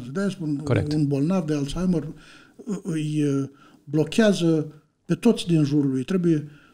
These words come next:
Speaker 1: trei oameni într-o familie să-l îngrijească pe unul cu Alzheimer. Că ăla nu doarme noaptea, se scoală, se duce, dă foc la casă, nu știe ce, ce face. E o boală cumplită. Și mereu îmi spuneau, de câte ori aveam o experiență de asta să, să mă întâlnesc cu, cu slăbiciunile noastre umane, cu bolile noastre, ziceam, „Doamne, asta e cea mai grea.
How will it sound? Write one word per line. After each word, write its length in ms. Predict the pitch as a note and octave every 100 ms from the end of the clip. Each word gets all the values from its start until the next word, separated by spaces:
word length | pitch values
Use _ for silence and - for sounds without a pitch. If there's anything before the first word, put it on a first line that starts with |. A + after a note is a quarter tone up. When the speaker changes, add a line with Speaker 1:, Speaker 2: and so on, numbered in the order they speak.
| _
Speaker 1:
trei 280 | - G#3+ G3+
oameni 420 | F#3 D#3 C3 C3+
într-o 200 | C3 D3
familie 480 | C#3 C#3 D3+ F#3+ F3
să-l 140 | -
îngrijească 500 | D#3 D3 C3+ D#3+ -
pe 120 | C#3+ D3+
unul 140 | C#3+
cu 120 | C#3
Alzheimer. 380 | C#3 C#3 C#3 A#2
Că 100 | D#3+
ăla 100 | F#3+
nu 100 | D#4+
doarme 240 | E4 E4+ F4+
noaptea, 260 | D#4 - -
se 120 | A3+
scoală, 320 | - D#4+ G#3
se 60 | F3+
duce, 220 | D4+ F#3+
dă 80 | B3+
foc 200 | C#4 A#3
la 120 | F3
casă, 220 | D4 B3+ B3
nu 60 |
știe 220 | - A3+
ce, 360 | D#3 D3+ D3+ C#3
ce 80 | C#3
face. 260 | C3 B2+ D3+
E 40 |
o 60 | E3
boală 220 | G#3+ G#3+
cumplită. 540 | G#3 D#3+ F3+ - - _ - - - - -
Și 280 | - F3+ E3+
mereu 220 | E3+ A#3+ B3+
îmi 80 |
spuneau, 500 | - G3+ B3 B3 B3 - _ -
de 120 | E3+
câte 200 | A#3+ A3+
ori 180 | A3 F#3+
aveam 260 | F3 F3+
o 80 | E3+
experiență 480 | C#3+ - D#3 F3 E3
de 80 | D#3
asta 220 | D#3+ D3
să, 220 | - D3+
să 160 | C#3 D3+
mă 60 | C#3+
întâlnesc 380 | C#3 C#3+ E3+ -
cu, 100 | C#3
cu 220 | - E3
slăbiciunile 640 | D#3+ C#3+ - - A#3+ E3+
noastre 340 | D#3 D3 - C#3+
umane, 340 | C#3 D#3 C3+
cu 140 | - B2+
bolile 300 | B2 E3 C#3 C3
noastre, 320 | G3 F#3+ F3+
ziceam, 280 | E3+ G#3 G#3+
„Doamne, 280 | A3 E3+
asta 220 | G3 - D#3+
e 20 |
cea 140 | F3+
mai 180 | D#3+ D3+
grea. 260 | C#3 G#2+